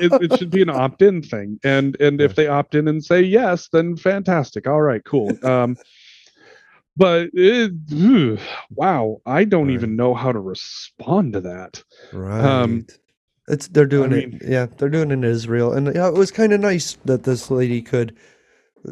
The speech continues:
Speaker 2: d-, continue that because she loved him and he loved her. And I,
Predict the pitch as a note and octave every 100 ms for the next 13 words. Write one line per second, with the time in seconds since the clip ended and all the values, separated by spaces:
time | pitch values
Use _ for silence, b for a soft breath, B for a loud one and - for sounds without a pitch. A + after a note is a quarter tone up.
0 | C3 B2+ B2 C3+ C3 - D3+ B2+ G#2 F#2+
1 | - G#2+ A2+ A2 - - A#2 A2 B2 B2
2 | G#2 F#2+ G#2+ B2+ D3 C#3+ C#3 E3+ C#3+ A2
3 | G#2+ G#2 A2